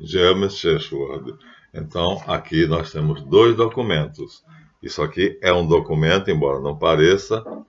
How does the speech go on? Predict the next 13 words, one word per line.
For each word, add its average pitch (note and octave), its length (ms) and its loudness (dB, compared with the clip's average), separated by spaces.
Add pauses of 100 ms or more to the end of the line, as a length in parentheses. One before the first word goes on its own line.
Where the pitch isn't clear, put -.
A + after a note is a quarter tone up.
(380)
né, - 340 -12 (200)
os - 100 -14
antigos D#2 500 -2
não E2+ 280 -2
tinham D2+ 440 -4 (460)
alfabeto E2 840 -2 (140)
igual D2+ 360 -2
ao D#2 60 0
nosso, F#2+ 640 2 (460)
ele D#2+ 240 -2
dá D#2 200 -2
naquela D2 420 -2
tabela. D#2 760 0